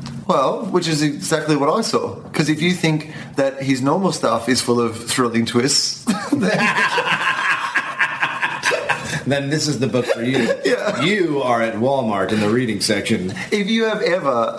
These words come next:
Speaker 1: um, watched an episode of Law and Order and been shocked at the end that the
Speaker 2: <laughs>
Speaker 1: only special guest star that you recognise was the person who did it, then this is the book for you.
Speaker 2: I cannot remember once being like, "Holy shit!"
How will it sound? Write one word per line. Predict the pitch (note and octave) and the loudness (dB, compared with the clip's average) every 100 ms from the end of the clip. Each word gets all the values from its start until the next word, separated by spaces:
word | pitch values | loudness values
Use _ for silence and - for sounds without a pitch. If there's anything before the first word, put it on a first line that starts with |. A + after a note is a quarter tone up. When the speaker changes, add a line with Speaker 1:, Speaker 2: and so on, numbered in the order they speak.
| C#3 | 0
Speaker 1:
um, | C3 B2+ B2 C3 | 2 0 0 0
watched | C#3 - D3 | 0 0 0
an | |
episode | C3+ B2 A#2+ A#2+ | 0 0 0 0
of | A2 | 2
Law | A#2+ | 2
and | A#2 | 2
Order | A2+ A2+ A2+ | 2 2 2
and | B2+ A#2+ | 2 2
been | B2 | 2
shocked | A#2 - C#3+ C#3+ | 0 0 0 0
at | D3 | 0
the | A#2 A2 | 2 2
end | G#2+ A2 | 0 0
that | F3 F3+ D#3+ C#3 C3+ | 0 0 0 0 0
the | D3 | 0
Speaker 2:
<laughs> | D3 C#3 C3+ B2+ B2+ A#2 - - | 0 0 2 0 0 -2 -2 -2
Speaker 1:
only | - | 0
special | - F#3 F#3 F#3 E3 | 0 2 2 2 0
guest | D#3+ D#3 D#3 | 0 -2 0
star | D#3 C#3 | 0 0
that | D3 | 2
you | D3 D3+ | 0 0
recognise | D#3+ D#3+ D3 D#3 C#3 - | 0 0 2 2 0 0
was | C#3+ B2 | 0 0
the | D3 | 0
person | D3+ C3+ C3+ | 0 0 0
who | C#3 | 2
did | C#3 D3 | 2 0
it, | B2+ A2 - - - - - | 0 -2 -4 -4 -2 -2 0
then | D#3+ D3+ C#3 | 0 0 0
this | F3+ F#3 | 0 0
is | G3 F#3+ F3 D3+ | 0 0 0 0
the | E3+ | 0
book | D#3+ D#3 | 2 0
for | C#3+ | 0
you. | D3 C#3 A2+ A2+ A#2 - | 0 0 0 -4 -8 -2
Speaker 2:
I | C3+ | 0
cannot | E3 F#3+ F3 C3+ | 0 0 2 2
remember | A#2+ A2+ A#2 A#2 A2+ G2+ | 2 2 2 2 2 2
once | G2 G#2+ G#2 G2 | 2 2 2 -2
being | - G2+ F#2+ | 0 0 0
like, | F2+ F2+ | 0 -2
"Holy | - - C#4 F#4 F#4 E3+ A#2+ | -2 0 2 2 0 0 0
shit!" | - - - - F4+ D4+ - - | 0 2 0 0 0 0 -2 -6